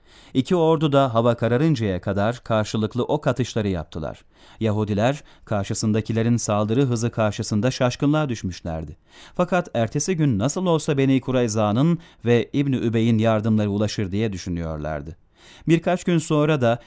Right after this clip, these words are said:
müttefikleri Gatafan kabilesi imdada yetişirdi. O sırada Müslümanların ordusu çeşitli sebepler yüzünden peygamberle birlikte yola çıkamayan Müslümanların da sonradan orduya katılmasıyla gittikçe büyüyordu.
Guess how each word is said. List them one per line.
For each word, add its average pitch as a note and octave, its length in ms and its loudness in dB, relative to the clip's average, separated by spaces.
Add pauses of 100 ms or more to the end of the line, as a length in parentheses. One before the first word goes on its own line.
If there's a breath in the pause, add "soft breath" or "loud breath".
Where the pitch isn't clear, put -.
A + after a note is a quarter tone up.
(100)
müttefikleri B2+ 680 0
Gatafan B2 460 -2
kabilesi B2+ 580 2
imdada G#2 420 2
yetişirdi. F2+ 600 -4 (220)
O F#3 100 0
sırada F3 360 2
Müslümanların D3+ 680 2
ordusu C#3+ 560 0 (220 soft breath)
çeşitli D3+ 440 -2
sebepler D#3 460 0
yüzünden A#2+ 640 2 (120)
peygamberle C3+ 600 2
birlikte B2 340 0
yola A2+ 280 2
çıkamayan B2 580 0
Müslümanların G#2+ 800 0
da F2+ 180 -4 (200 loud breath)
sonradan C#3+ 720 0
orduya A2+ 400 0
katılmasıyla G#2+ 680 0
gittikçe G#2 580 -4
büyüyordu. E2+ 540 -6